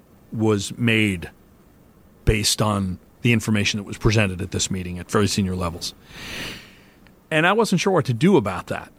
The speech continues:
because I knew that the information presented was false.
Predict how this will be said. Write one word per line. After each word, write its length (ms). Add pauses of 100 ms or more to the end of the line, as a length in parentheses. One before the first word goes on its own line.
(160)
because 260
I 200
knew 480
that 280 (520)
the 220
information 540
presented 480
was 140
false. 480